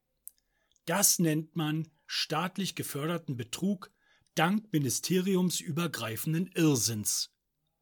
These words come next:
Regeln sind halt was für die Braven. Die anderen machen den großen Reibach oder tümmeln sich aufgeregt oder erregt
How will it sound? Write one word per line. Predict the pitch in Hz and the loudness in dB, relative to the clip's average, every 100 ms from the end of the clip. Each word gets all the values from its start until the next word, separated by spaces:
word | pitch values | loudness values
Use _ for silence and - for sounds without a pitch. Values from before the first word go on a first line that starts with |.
| _ _ _ _ _ _ _ _ - 110 | _ _ _ _ _ _ _ _ -14 -6
Regeln | 123 139 156 156 147 | -2 0 4 4 2
sind | - 131 - | 0 -2 -4
halt | 117 - | -6 -2
was | - | 0
für | - 113 | 0 -2
die | 113 | -8
Braven. | - - 104 117 107 101 _ _ _ _ _ _ _ _ _ - | -8 -8 -6 -6 -6 -10 _ _ _ _ _ _ _ _ _ -14
Die | 151 | -10
anderen | - 214 247 233 214 | 0 4 4 4 2
machen | 180 131 143 | 0 -2 -4
den | 117 | -6
großen | 120 - - | -2 -2 -2
Reibach | - 180 170 165 160 - _ _ _ _ _ _ | -2 -2 -2 -2 -4 -10 _ _ _ _ _ _
oder | - 240 262 240 | -4 2 4 2
tümmeln | - 233 208 | 2 2 2
sich | 143 120 - | 0 -4 -2
aufgeregt | 190 220 - 180 190 196 - | 0 0 0 0 0 -2 -6
oder | 143 143 | -6 -6
erregt | - 170 185 180 180 180 | -2 0 0 2 0 0